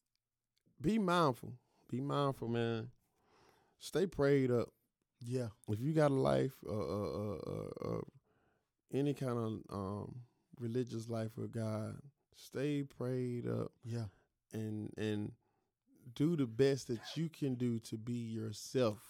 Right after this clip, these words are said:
Speaker 2: Yes.
Speaker 1: And after, after that, nothing else matters. Nothing else matters. It's, it's, it's you, it's gr-, God, you,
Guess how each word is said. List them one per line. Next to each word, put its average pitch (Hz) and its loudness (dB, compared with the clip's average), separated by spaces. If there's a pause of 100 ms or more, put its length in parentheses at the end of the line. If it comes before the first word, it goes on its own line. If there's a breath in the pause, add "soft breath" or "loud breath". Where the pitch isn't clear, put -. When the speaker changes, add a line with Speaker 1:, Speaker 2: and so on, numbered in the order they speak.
(220)
Speaker 2:
Yes. - -14
Speaker 1:
And 113 -4
after, 143 2 (300)
after 143 0
that, 147 4 (320)
nothing 143 0
else 131 2
matters. 131 -2 (1300)
Nothing 135 -2
else 120 -2
matters. 113 -6 (100)
It's, 117 -2
it's, 120 0 (760)
it's 113 0
you, 143 -2 (180)
it's 110 2
gr-, 117 -6 (280)
God, 170 10 (120)
you, 127 2